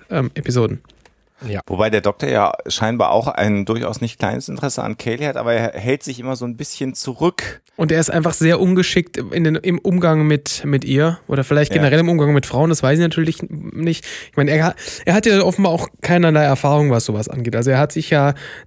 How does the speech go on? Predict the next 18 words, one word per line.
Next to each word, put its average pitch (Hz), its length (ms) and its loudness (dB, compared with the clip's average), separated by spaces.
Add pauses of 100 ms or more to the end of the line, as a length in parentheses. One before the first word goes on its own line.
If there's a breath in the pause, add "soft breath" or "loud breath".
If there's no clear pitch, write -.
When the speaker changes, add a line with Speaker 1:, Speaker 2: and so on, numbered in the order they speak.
Speaker 1:
das 143 260 0
so 151 140 2
mehr 143 160 2
oder 151 120 2
weniger 151 300 2
sein, 139 300 2
sein 139 180 2
ganzes 143 540 0
Leben, 151 440 2
als 135 140 0
er 143 100 4
in 143 80 2
seinem, 135 240 2
in 131 140 -2
seinen 131 180 2
besten 139 280 0
Jahren 139 320 2
ist, - 340 -2